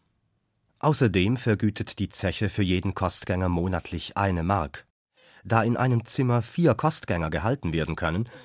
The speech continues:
wird die Miete also in jedem Monat um vier Mark geringer.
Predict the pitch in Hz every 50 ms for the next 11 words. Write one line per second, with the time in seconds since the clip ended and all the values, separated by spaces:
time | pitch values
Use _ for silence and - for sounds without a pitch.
0 | - _ - 95 98 95 - - 98 87 80 82 80 80 78 - - 73 73 92
1 | 104 98 - 120 117 101 101 104 95 80 85 80 82 78 85 85 82 78 71 76
2 | 80 92 110 - - 92 101 98 95 - - 92 85 82 85 76 71 85 - -
3 | - 123 117 127 147 131 95 76 69 -